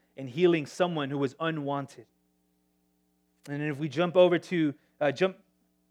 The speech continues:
after that to the healing of Peter's mother-in-law, I'll read the verses for us. It says, "And when Jesus entered Peter's house, he saw his mother-in-law lying sick with a fever. He touched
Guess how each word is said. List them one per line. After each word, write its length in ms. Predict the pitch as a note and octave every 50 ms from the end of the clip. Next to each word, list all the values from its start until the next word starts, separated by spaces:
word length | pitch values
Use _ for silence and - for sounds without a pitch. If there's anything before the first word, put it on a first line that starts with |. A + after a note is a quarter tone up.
| _ _ _ _ _ -
after 320 | D#3+ E3+ D#3+ - - D#3+
that 300 | D#3 E3+ F3 E3+ D3+ -
to 80 | - D#3+
the 80 | D3
healing 340 | C3+ - - G3 F#3+ F#3 E3+
of 100 | D#3+ C#3
Peter's 300 | - - E3+ D#3 C3+ B2+
mother-in-law, 680 | C#3+ E3 G3 G3 F#3+ D#3+ C#3 C3 B2 A#2 A#2 A2+ G#2+ - _ _ _ _ _ _ _ _ _ _ _ _ _ _ _ _ _ _ _ _ _ - -
I'll 100 | D3 C#3+
read 180 | C#3+ D#3 D3+ C3+
the 60 | C#3
verses 380 | A#2+ C#3+ D3 C#3+ - - C3 -
for 300 | - - D#3 D3 C#3 B2
us. 160 | A2+ - -
It 100 | C#3 -
says, 300 | - D#3 D3 C3+ - - _ _ _ _ _ _ -
"And 100 | D3+ E3+
when 160 | E3 D#3 C#3+
Jesus 400 | B2+ E3 G3+ G#3 F#3+ A3+ - - -
entered 380 | E3+ F#3 E3+ - G3+ F3 -
Peter's 340 | - - F3+ E3 D#3+ D3 -
house, 500 | - A3 G3+ D3+ A#2+ - - - - _ _ _ _ _ _ _ _ _ _ _ _ _ _
he 100 | _ G3
saw 360 | F3 - - - F3 G3 G#3+
his 180 | G3+ G#3+ F#3 -
mother-in-law 600 | E3+ F3+ F#3+ F3 F3 D#3 C#3 C3 C3 B2 B2 B2
lying 460 | B2 B2+ C#3+ D3 D3 D3 C#3+ C3 B2
sick 460 | - - - - - F3+ D#3 - - _ _ _ _ _ _ _
with 140 | - B2+ C3
a 60 | B2
fever. 400 | - - C#3+ B2+ B2 G#2+ G2+ - _ _ _ _ _ _ _ _ _ _ _ _ _ _ _ _ _ _ _ _ _ _ _ _ _
He 120 | - D#3
touched 500 | - - - F3 F#3 F#3 - - - _